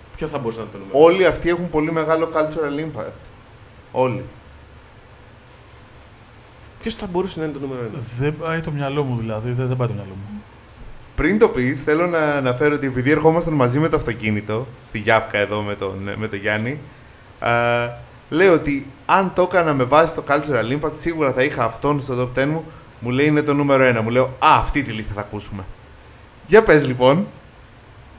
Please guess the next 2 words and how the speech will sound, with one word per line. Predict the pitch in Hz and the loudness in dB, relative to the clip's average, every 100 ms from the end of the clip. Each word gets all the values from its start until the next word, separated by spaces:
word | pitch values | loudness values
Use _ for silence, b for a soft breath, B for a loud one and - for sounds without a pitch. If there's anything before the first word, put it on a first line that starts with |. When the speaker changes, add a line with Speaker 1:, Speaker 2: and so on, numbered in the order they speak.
| - - - - - - - - - - - - - - - - - - - | -20 -20 -20 -20 -20 -20 -20 -20 -20 -20 -20 -20 -20 -20 -20 -20 -20 -20 -8
Speaker 1:
Allen | 135 143 | -2 0
Iverson. | 135 120 - - - - | 0 -4 -6 -14 -20 -14